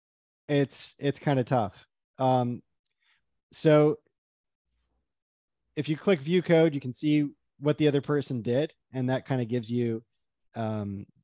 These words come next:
a, a way forward, because you can learn new code, you can see how other people solve that problem, and it's, like, right on the spot. So it's after you just tried to solve the problem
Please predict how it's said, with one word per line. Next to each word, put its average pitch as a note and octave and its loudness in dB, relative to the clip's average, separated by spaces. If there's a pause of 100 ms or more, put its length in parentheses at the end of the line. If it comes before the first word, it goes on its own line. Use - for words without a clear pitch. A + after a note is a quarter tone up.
(680)
a, C3+ 0
a C#3+ 0
way C#3 2
forward, D3+ 0 (140)
because B2+ -6
you A#2+ -6
can A2 -6 (480)
learn C3 2
new B2+ 2
code, B2+ 0
you A2 -6
can G#2+ -14 (260)
see C3+ -2
how B2+ 4
other A#2 -2
people A#2+ -6
solve A#2 -4
that G#2+ -10
problem, A#2+ -6 (360)
and D#3+ 6
it's, - 2 (380)
like, C#3 0
right D3+ 4
on C#3+ 2
the A#2 -2
spot. A#2 0
So A#2 -4
it's B2 -4
after C3+ 0
you C3+ 2
just C3+ -2
tried B2 -2
to G#2 -16
solve A#2 -4
the G#2+ -14
problem A#2+ -4